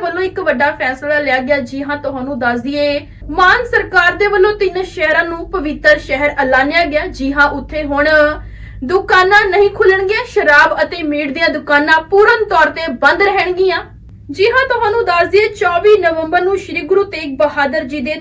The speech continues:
ਤਿੰਨ ਸੌ ਪੰਜਾਹਵੇਂ ਸ਼ਹੀਦੀ ਦਿਵਸ ਨੂੰ ਸਮਰਪਿਤ ਸ਼੍ਰੀ ਅਨੰਦਪੁਰ ਸਾਹਿਬ ਵਿੱਚ ਬੁਲਾਏ ਗਏ ਪੰਜਾਬ ਵਿਧਾਨ ਸਭਾ ਦੇ ਵਿਸ਼ੇਸ਼ ਸੈਸ਼ਨ ਦੌਰਾਨ ਮੁੱਖ ਮੰਤਰੀ ਭਗਵੰਤ ਮਾਨ ਨੇ ਵੱਡਾ ਐਲਾਨ ਕੀਤਾ ਹੈ। ਉਹਨਾਂ ਨੇ ਸ਼੍ਰੀ ਦਰਬਾਰ ਸਾਹਿਬ ਅੰਮ੍ਰਿਤਸਰ, ਸ਼੍ਰੀ ਅਨੰਦਪੁਰ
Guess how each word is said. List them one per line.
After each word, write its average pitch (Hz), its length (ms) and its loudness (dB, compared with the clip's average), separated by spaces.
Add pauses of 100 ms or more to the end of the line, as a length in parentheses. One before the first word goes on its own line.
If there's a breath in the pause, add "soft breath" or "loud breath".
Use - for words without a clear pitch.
ਤਿੰਨ 294 180 -4
ਸੌ 330 180 -2
ਪੰਜਾਹਵੇਂ 302 460 0
ਸ਼ਹੀਦੀ 269 480 -8
ਦਿਵਸ 277 340 -8
ਨੂੰ 302 140 -8
ਸਮਰਪਿਤ 277 640 -6 (360 soft breath)
ਸ਼੍ਰੀ 440 260 6 (160)
ਅਨੰਦਪੁਰ 370 500 2
ਸਾਹਿਬ 349 320 0
ਵਿੱਚ 359 220 -2
ਬੁਲਾਏ 285 360 4
ਗਏ 302 160 -6 (100)
ਪੰਜਾਬ 285 560 0
ਵਿਧਾਨ 254 380 -2
ਸਭਾ 302 260 0
ਦੇ 302 140 -2
ਵਿਸ਼ੇਸ਼ 277 520 -8
ਸੈਸ਼ਨ 277 400 -4
ਦੌਰਾਨ 285 360 2
ਮੁੱਖ 247 180 -6
ਮੰਤਰੀ 262 280 -6
ਭਗਵੰਤ 254 500 -2
ਮਾਨ 269 180 -2
ਨੇ 277 100 -4
ਵੱਡਾ 262 240 0 (120)
ਐਲਾਨ 247 400 0
ਕੀਤਾ 330 300 -4
ਹੈ। 320 140 0 (380 soft breath)
ਉਹਨਾਂ 370 200 0
ਨੇ 480 120 0
ਸ਼੍ਰੀ 415 240 2
ਦਰਬਾਰ 311 520 4 (100)
ਸਾਹਿਬ 359 280 0 (100)
ਅੰਮ੍ਰਿਤਸਰ, 330 480 0 (560)
ਸ਼੍ਰੀ 440 280 4 (100)
ਅਨੰਦਪੁਰ 415 480 2